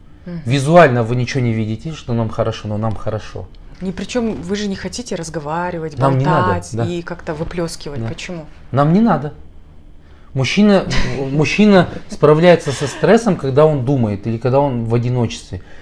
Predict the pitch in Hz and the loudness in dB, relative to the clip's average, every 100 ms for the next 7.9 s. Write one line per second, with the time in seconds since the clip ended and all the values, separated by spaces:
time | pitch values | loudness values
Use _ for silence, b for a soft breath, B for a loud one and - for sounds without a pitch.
0 | B 180 123 135 131 B B B - - | B -6 -2 -2 -2 B B B -14 -4
1 | 117 165 165 165 165 156 160 165 156 151 | 2 2 2 0 0 -2 -2 0 0 0
2 | 131 160 220 226 135 147 - 143 135 165 | 2 4 2 0 -4 -4 0 0 0 0
3 | 180 151 143 147 131 - 143 135 147 143 | -2 -4 -6 -6 -8 -4 -4 0 0 0
4 | 135 113 - - - - - 143 147 117 | 0 -2 -2 -18 -20 -18 -4 -4 -2 -2
5 | 117 131 127 135 147 175 156 - 147 - | -2 -4 -2 0 0 0 -2 -4 -6 -4
6 | 123 117 113 113 117 113 B B B B | -2 -2 -2 -4 -8 -10 B B B B
7 | B B B - - 113 120 117 | B B B -14 -4 0 2 2